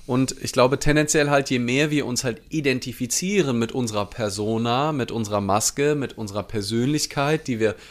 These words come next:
ja auch, in die wir viel Geld investiert haben und die schön <laughs> entwickelt haben, die, die letzten Jahre. Und ich bin doch so und so bin ich doch schon und ich darf doch auf keinen Fall so sein und ich bin doch eigentlich so. Und wir unseren Selbstwert halt an unserer Persönlichkeit auch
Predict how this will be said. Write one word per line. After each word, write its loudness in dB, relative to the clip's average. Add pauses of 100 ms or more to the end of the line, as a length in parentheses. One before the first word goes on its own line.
(220)
ja 2
auch, 0
in -2
die -2
wir 0
viel -2
Geld 4
investiert 2
haben 4
und -6
die -2
schön 0
<laughs> -4
entwickelt 2
haben, 4 (320)
die, 6
die 2
letzten 6
Jahre. 2
Und -4
ich -6
bin -4
doch -2
so -2
und -6
so 2
bin -2
ich -2
doch -2
schon 0
und -6
ich -8
darf 2
doch -8
auf -12
keinen -6
Fall -8
so 0
sein 2
und -6
ich -10
bin -4
doch -2
eigentlich -6
so. 0 (720)
Und 0
wir 0
unseren -4
Selbstwert 2
halt -2 (420)
an 2
unserer 0
Persönlichkeit 0
auch -4